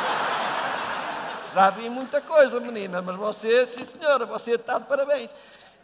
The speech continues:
Entrei, entrei noutra a seguir, era, estava a amamentar a criança. Já, num provador, com, ali com a criança à cola, a dar de mamar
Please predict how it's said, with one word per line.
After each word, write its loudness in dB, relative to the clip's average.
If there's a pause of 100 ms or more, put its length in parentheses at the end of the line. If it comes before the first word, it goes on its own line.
Entrei, -4
entrei -2
noutra 0
a 0
seguir, -10 (160)
era, -6 (320)
estava -6 (460)
a -4
amamentar -6
a -4
criança. -10 (1000)
Já, 2
num -8
provador, 4 (260)
com, -4
ali 0
com -6
a -8
criança -4
à -2
cola, -14
a 0
dar 0
de -10
mamar 0